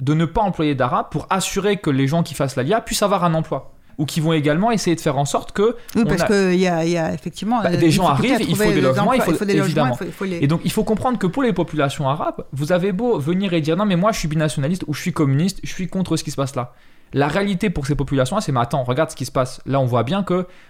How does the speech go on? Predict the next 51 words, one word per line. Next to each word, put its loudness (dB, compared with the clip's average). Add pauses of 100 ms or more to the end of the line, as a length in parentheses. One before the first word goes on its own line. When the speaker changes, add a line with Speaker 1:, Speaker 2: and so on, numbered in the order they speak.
Speaker 1:
Tel 2
Aviv 2
est 2
en 0
train -2
de -2
se -4
créer, 0
donc -6
à -6
partir -6
de, 0
de -4
mille 0
neuf -2
cent -2
neuf 2
jusqu'aux -2
années 0
après, -2 (340)
on 0
voit 4
bien 0
que 0
dans 0
les 2
entreprises, -2 (480)
ce 0
ne 0
sont 0
pas 2
nos 0
syndicats 0
qui -6
demandent 2
au 2
travail 0
arabe. -2
Il -2
y 2
a 0
une 0
volonté 0
clairement 0
de 2
créer -2
une 0
société -2
et 4
un 0
État 0